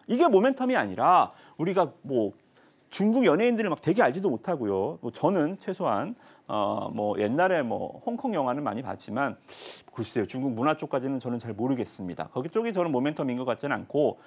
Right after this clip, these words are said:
문제는 뭐냐면 얘가 이 회사, A라는 회사가, 기업명은 내일 공개해 드릴게요.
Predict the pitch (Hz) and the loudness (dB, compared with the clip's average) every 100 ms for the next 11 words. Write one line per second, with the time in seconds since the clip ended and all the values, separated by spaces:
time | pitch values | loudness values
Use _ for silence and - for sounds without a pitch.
0 | - - - 143 220 247 339 370 196 110 | -20 -20 -6 2 4 6 6 6 2 0
1 | 98 92 147 139 87 - - _ _ _ | -4 -2 0 0 -2 -10 -20 _ _ _
2 | _ _ _ _ _ - 147 220 302 269 | _ _ _ _ _ 2 6 8 8 6
3 | 117 110 104 180 240 220 349 330 311 147 | 6 4 0 0 0 4 4 4 4 4
4 | 233 269 254 240 277 196 127 113 - - | 4 2 2 0 0 0 -2 -8 -14 -8
5 | - 190 175 143 135 117 - 123 131 127 | 0 2 2 2 2 -2 -4 0 2 2
6 | 117 131 120 110 104 104 92 104 202 | -2 -2 -2 -2 -4 -2 0 2 0